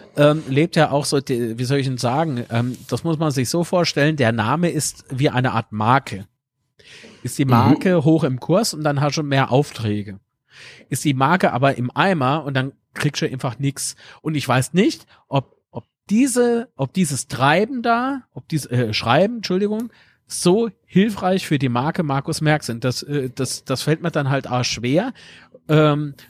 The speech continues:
Speaker 1: zu, äh, nicht zu akzeptieren, aber wie soll ich denn sagen? Ich wünsch dem Mann doch nix Schlechtes, Mensch.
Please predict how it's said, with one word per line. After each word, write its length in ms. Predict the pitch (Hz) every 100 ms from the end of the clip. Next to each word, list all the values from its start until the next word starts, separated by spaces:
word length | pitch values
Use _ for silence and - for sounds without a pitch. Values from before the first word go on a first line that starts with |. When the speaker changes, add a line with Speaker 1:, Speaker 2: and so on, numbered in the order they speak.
| _
Speaker 1:
zu, 240 | - 135
äh, 120 | 127
nicht 260 | 127 131 -
zu 100 | 117
akzeptieren, 600 | - - 190 - 180 160
aber 280 | 127 139 131
wie 60 |
soll 180 | 131 151
ich 60 | 151
denn 100 | 139
sagen? 200 | 165 185
Ich 220 | 151 127
wünsch 240 | 160 233
dem 180 | - 170
Mann 260 | 131 147 233
doch 160 | 202 -
nix 200 | 165 -
Schlechtes, 540 | 151 196 - 208 175
Mensch. 560 | 170 165 123 104 -